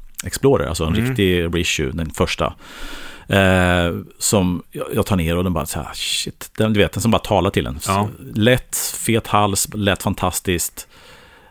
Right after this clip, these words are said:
Speaker 1: Eh, och, ah, det var så här, det, alltså, jag, jag hajade till,
Speaker 2: Mm.
Speaker 1: som jag ibland gör med instrument. Hänger upp den, tänker, ja, shit,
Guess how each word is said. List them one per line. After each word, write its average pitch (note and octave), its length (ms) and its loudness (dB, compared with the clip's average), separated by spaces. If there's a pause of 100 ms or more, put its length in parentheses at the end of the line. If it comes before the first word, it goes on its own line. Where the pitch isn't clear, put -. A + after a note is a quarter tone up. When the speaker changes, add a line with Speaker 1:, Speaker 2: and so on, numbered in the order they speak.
Speaker 1:
Eh, F2+ 500 2
och, F#2+ 500 -2
ah, F2+ 500 -2
det G#2 100 -2
var G#2 100 6
så - 80 0
här, F2 80 2
det, A2+ 100 2
alltså, G#2+ 160 2
jag, A#2+ 100 0
jag A2 100 4
hajade G#2+ 340 2
till, E2 480 0
Speaker 2:
Mm. G#2+ 260 0
Speaker 1:
som A2+ 140 2
jag G2 60 6
ibland F#2 220 6
gör B2 140 6
med G2 80 2
instrument. - 500 -4 (320)
Hänger B2 220 4
upp G#2+ 200 2
den, G#2+ 360 4 (440)
tänker, G2+ 400 2
ja, F#2+ 160 4
shit, - 460 -4